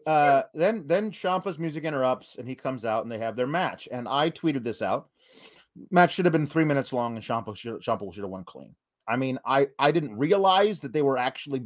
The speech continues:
Speaker 2: really building, uh, Grayson Waller as, like, a, a top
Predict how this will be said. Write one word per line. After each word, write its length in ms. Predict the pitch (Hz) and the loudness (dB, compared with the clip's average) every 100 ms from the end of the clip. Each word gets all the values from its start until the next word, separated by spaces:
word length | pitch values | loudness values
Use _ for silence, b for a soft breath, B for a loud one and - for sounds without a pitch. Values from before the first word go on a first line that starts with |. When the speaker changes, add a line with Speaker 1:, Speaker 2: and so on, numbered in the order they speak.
| 101 | -4
Speaker 2:
really 280 | 131 127 | -2 0
building, 580 | 127 127 135 135 139 143 - _ _ _ _ _ _ _ | -2 -2 -2 0 -2 -4 -10 _ _ _ _ _ _ _
uh, 260 | 123 120 107 110 90 92 _ | 0 0 0 -4 -16 -20 _
Grayson 600 | 120 127 143 - 160 147 127 | 0 4 4 2 -2 -2 -4
Waller 540 | 101 123 123 143 160 - _ - | 0 0 2 0 -2 -8 _ -8
as, 180 | 127 113 | -4 0
like, 200 | 127 113 | 0 -2
a, 100 | 101 - | -6 -10
a 60 | - | -12
top 440 | - 131 131 - | -2 0 0 -2